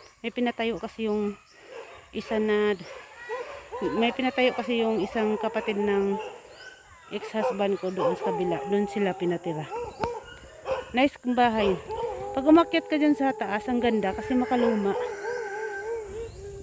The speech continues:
Yan guys, tuloy tayo. Nagtahol na yung aso. Ito pala yung Purok seven. May by Purok kasi dito guys eh. Hindi lang al-, hindi ko lang alam kung anong Purok kami na,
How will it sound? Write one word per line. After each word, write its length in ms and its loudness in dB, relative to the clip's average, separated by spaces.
Yan 160 4
guys, 240 4
tuloy 240 4
tayo. 320 2
Nagtahol 480 4
na 80 8
yung 240 6
aso. 240 0
Ito 160 4
pala 320 8
yung 240 8
Purok 480 6
seven. 480 6
May 160 10
by 240 12
Purok 400 8
kasi 160 2
dito 240 6
guys 240 4
eh. 80 2
Hindi 240 6
lang 160 10
al-, 320 6
hindi 160 4
ko 80 6
lang 160 8
alam 240 6
kung 160 4
anong 240 6
Purok 320 6
kami 240 4
na, 240 4